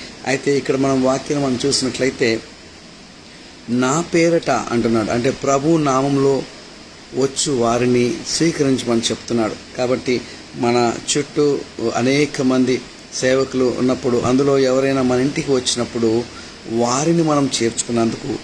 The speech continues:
వారికి మనం ఆతిథ్యం ఇచ్చినందుకు, వారికి మనం పరిచారం చేసినందుకు, ఆ పరిచర్యను,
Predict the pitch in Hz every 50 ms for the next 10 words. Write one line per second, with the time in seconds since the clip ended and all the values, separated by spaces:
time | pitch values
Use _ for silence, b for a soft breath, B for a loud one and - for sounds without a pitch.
0 | - - 107 110 117 120 127 131 131 131 - 131 123 123 123 120 117 117 120 120
1 | - - - 143 127 123 - - 127 123 117 107 113 113 113 120 113 110 - 120
2 | 120 120 104 - 123 120 117 - 151 147 147 147 143 135 135 120 117 - - 123
3 | 120 117 110 107 - 123 113 107 B B B B B B B B - - 117 120
4 | 120 120 117 113 110 - - 123 120 131 135 - - 156 135 139 143 139 143 147